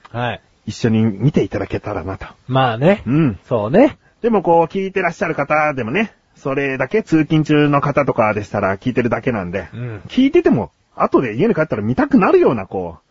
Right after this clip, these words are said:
Speaker 2: う、
Speaker 1: そうですね。
Speaker 2: 説明をしていければいいかなと。
Speaker 1: そうですね。もう、ハードルがね、
Speaker 2: <laughs>
Speaker 1: 上げるねっていうね。
Speaker 2: いや、もう、あの、思った通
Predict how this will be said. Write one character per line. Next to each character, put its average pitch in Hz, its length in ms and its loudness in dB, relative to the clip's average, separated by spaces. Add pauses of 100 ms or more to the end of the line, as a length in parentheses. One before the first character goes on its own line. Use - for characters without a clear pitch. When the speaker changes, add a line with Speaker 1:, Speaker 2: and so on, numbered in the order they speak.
(140)
Speaker 2:
う、 - 20 -20
Speaker 1:
そ 113 100 -12
う 98 40 -10
で 85 80 -12
す - 60 -20
ね。 190 120 0
Speaker 2:
説 135 280 0
明 117 180 4
を 110 40 0
し - 80 -6
て 110 100 -2
い 101 80 -2
け 117 140 -2
れ 104 240 0
ば 92 100 0
い 101 40 0
い - 20 -12
か 87 100 -6
な 90 100 -4
と。 - 80 -14 (260)
Speaker 1:
そ - 160 -6
う 92 40 -6
で 87 80 -10
す - 80 -10
ね。 185 300 2
も 107 360 -6
う、 - 20 -20
ハ 151 240 2
ー 170 40 0
ド 160 100 2
ル 151 80 0
が 123 140 2
ね、 156 220 -2 (720)
Speaker 2:
<laughs> - 800 -10
Speaker 1:
上 131 100 -4
げ 208 100 2
る 254 120 0
ね 294 180 6
っ - 40 -10
て 254 100 -14 (120)
い 107 100 -4
う 156 60 -12
ね。 175 260 -10
Speaker 2:
い - 40 -10
や、 113 340 -4
も 107 500 0
う、 - 20 -2
あ 101 40 -4
の、 104 120 -2
思 117 140 0
っ - 40 -12
た 110 120 -6
通 - 100 -10